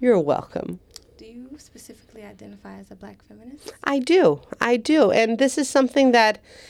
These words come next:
Speaker 1: has been part of my intellectual development. I don't know if fifteen or twenty years ago,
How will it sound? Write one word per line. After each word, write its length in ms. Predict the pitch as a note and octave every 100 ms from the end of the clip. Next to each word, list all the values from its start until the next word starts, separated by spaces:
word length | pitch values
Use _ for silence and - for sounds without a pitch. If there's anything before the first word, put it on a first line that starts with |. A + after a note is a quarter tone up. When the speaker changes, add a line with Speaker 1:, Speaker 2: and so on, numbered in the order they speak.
| -
Speaker 1:
has 200 | - G#3
been 220 | F#3 A3
part 240 | G#3+ A#3 G#3+
of 80 | G#3
my 160 | F#3+
intellectual 560 | F#3 - F#3+ F3+ - F3
development. 580 | D#3+ F3 D#3 - - E2+
I 140 | F3
don't 160 | F#3 G3
know 160 | F#3
if 100 | F3+
fifteen 540 | - G3 - - F#3 F3
or 60 |
twenty 300 | E3+ F#3 E3+
years 380 | E3+ G3 G3+ F#3+
ago, 320 | E3 D#3+ D#3